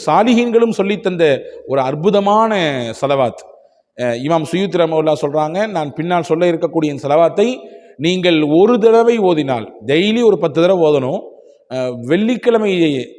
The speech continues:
வெள்ளிக்கிழமையிலே முக்கியமாக இந்த, அஹ், சலவாத்தை ஓத வேண்டும். அப்படி ஓதி வந்தால், வழமை இருந்தால், உங்களுக்கு மரணம் என்று ஏற்படுமேயானால், நபிகள் நாயகம் ஸல்லல்லாஹு அலைஹி வஸல்லம் அன்னவர்களை சந்திக்கிற வாய்ப்பை அல்லாஹ் தருவான்."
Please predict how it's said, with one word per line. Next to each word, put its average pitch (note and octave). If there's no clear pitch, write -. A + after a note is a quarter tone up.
வெள்ளிக்கிழமையிலே G3
முக்கியமாக A3
இந்த, E3
அஹ், D3+
சலவாத்தை E3+
ஓத C#3+
வேண்டும். B2+
அப்படி B2
ஓதி D#3+
வந்தால், C#3+
வழமை D#3
இருந்தால், C3+
உங்களுக்கு C#3
மரணம் F#3
என்று E3
ஏற்படுமேயானால், B2+
நபிகள் D3
நாயகம் C3
ஸல்லல்லாஹு B2+
அலைஹி A#2+
வஸல்லம் C#3
அன்னவர்களை C3+
சந்திக்கிற G3
வாய்ப்பை F#3
அல்லாஹ் D3+
தருவான்." A2+